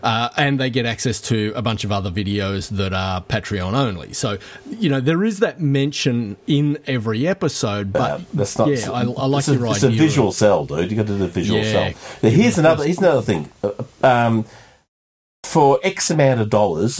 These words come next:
Speaker 2: your Patreon member can send you one of their photos, and you'll do an edit video on their photo.
Speaker 1: <laughs>
Speaker 2: No, I'm serious.
Speaker 1: I'm, I'm a bit late 'cause I've already been doing that for free. <laughs>
Speaker 2: Wow, that's no, that, so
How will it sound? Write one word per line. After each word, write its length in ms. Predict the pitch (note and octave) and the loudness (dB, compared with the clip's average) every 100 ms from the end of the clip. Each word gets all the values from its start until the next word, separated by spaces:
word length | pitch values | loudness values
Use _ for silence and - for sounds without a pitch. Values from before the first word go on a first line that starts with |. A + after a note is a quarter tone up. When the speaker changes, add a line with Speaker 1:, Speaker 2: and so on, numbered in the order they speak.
| - | -4
Speaker 2:
your 120 | A2+ | -4
Patreon 440 | - C#3 C3+ A#2+ | 0 0 2 4
member 200 | A2+ A2 | 4 2
can 200 | - A#2 | 2 0
send 440 | G#2+ - C#3 C3+ B2 | 0 2 2 2 2
you 160 | A#2 | 2
one 120 | G#2+ G#2+ | 4 2
of 120 | F#2+ | 2
their 200 | A2+ B2 | 2 2
photos, 480 | A#2+ G#2 F2+ E2 E2+ | 2 2 4 2 2
and 100 | G2+ | 2
you'll 160 | A2 G2 | 4 4
do 120 | G#2+ | 2
an 100 | G2 | 2
edit 260 | G#2+ A2 G2+ | 2 2 2
video 260 | G#2 G2+ F#2 | 2 2 4
on 140 | F2+ | 2
their 160 | F2+ E2+ | 2 2
photo. 420 | F#2+ F#2 E2 - - _ _ _ _ _ _ - | 0 2 0 -2 -12 _ _ _ _ _ _ -6
Speaker 1:
<laughs> 60 | - - D#5 A4 - - - - | -6 -8 -10 -10 -12 -16 -20 0
Speaker 2:
No, 100 | D4 | 2
I'm 40 | F3+ | 2
serious. 560 | - B3 A3+ - - - - | 2 2 2 0 -6 -14 -10
Speaker 1:
I'm, 180 | - D3+ - F#3 | -4 -4 -4 -2
I'm 140 | E3 | 0
a 60 | D3 | 2
bit 180 | C3 C3+ | 0 -2
late 300 | C3 C#3 C3+ | 0 -2 0
'cause 160 | D3 | 0
I've 140 | C3 B2+ | 0 0
already 360 | C3+ B2 B2 A2 A#2+ - | 0 0 -2 -4 -8 -2
been 200 | C#3+ A#2+ | -2 0
doing 260 | A#2+ B2+ A#2+ | 0 -2 -2
that 160 | B2+ | -4
for 100 | - | -4
free. 400 | B2+ D3+ - A3 - | -2 0 2 2 0
<laughs> 20 | |
Speaker 2:
Wow, 380 | E3 G3+ A#3 A3 | 2 4 4 2
that's 300 | G#3 - G#4+ | 0 0 0
no, 180 | G#3 A3 | 2 0
that, 300 | - - - | 2 -2 2
so 220 | F3+ - | 2 2